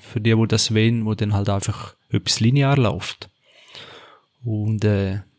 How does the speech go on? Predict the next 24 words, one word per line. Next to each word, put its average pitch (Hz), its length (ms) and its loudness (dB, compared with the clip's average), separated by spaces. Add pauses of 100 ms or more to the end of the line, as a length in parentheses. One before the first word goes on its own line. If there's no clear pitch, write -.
(140)
ich 127 100 -10
glaub, 113 340 4
das 120 240 2
hat 104 180 0
schon 131 140 2
noch 147 120 2
Potenzial, 92 880 -2
weil 101 260 -2 (440)
du - 60 -20
hast 117 100 4
auch 123 60 8
immer 135 160 8
den 127 140 0
Gedanken, 123 520 4
dass 117 160 4
wo 117 80 6
linear 123 480 6
läuft, 110 640 0
dass - 160 -2
das 110 180 0
auch 110 160 4
andere 127 360 4
gerade 117 200 2
schauen. 101 420 -2